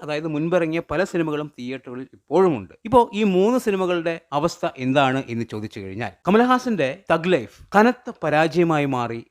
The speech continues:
എന്നുള്ളതാണ്. ഒരു തരത്തിലും പ്രേക്ഷകർക്ക് ഈ സിനിമ ഇഷ്ടമാവുന്നില്ല. നെഗറ്റീവ് റെസ്പോൺസാണ് തിയേറ്ററുകളിൽ നിന്ന് കിട്ടിക്കൊണ്ടിരിക്കുന്നത്. സിനിമ ആദ്യ ദിവസം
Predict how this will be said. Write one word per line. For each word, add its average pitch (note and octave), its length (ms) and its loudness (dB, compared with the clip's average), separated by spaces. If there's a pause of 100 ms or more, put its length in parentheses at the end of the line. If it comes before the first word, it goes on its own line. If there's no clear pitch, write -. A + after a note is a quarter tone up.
എന്നുള്ളതാണ്. G#2 540 -14 (400)
ഒരു A3 100 8
തരത്തിലും A#3 360 0 (100)
പ്രേക്ഷകർക്ക് D#3+ 540 -6 (120)
ഈ - 40 0
സിനിമ C#3+ 300 -2 (220)
ഇഷ്ടമാവുന്നില്ല. A#2+ 720 -2 (340)
നെഗറ്റീവ് G3+ 480 0
റെസ്പോൺസാണ് E3+ 680 -4 (220)
തിയേറ്ററുകളിൽ E3+ 520 -2
നിന്ന് A2+ 260 -6 (220)
കിട്ടിക്കൊണ്ടിരിക്കുന്നത്. B2+ 680 -2 (200)
സിനിമ A3 200 4 (300)
ആദ്യ F#3+ 300 0
ദിവസം D#3 300 -2